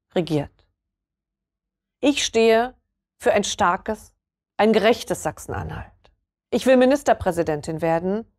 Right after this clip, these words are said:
um die Potenziale Sachsen-Anhalts endlich voll zu nutzen. Ein starkes, ein gerechtes,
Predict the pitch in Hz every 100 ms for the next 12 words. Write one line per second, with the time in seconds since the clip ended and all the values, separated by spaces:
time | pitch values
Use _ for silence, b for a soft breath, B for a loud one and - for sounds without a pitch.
0 | _ _ - 202 220 226 214 196 220 220
1 | 294 277 254 - 240 208 214 202 202 -
2 | _ _ _ 214 240 285 269 262 - _
3 | _ - 196 196 - - 185 151 - -
4 | - _ _ _ _ _ _ _ _ _
5 | _ 185 202 - 240 240 202 - 208 202
6 | 208 233 - 170 -